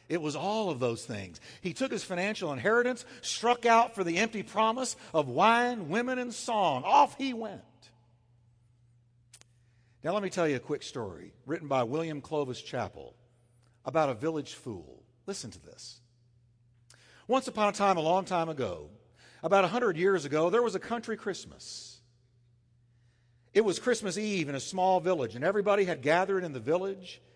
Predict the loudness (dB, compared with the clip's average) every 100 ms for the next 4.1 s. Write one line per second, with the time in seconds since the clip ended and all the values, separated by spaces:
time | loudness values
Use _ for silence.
0 | -14 -10 -8 -8 -6 -6 -6 -8 -8 -12
1 | -20 _ _ _ _ -20 -10 2 2 4
2 | 0 4 4 4 0 -2 -2 -2 -10 -4
3 | -2 -2 -2 -2 -2 -2 0 0 2 2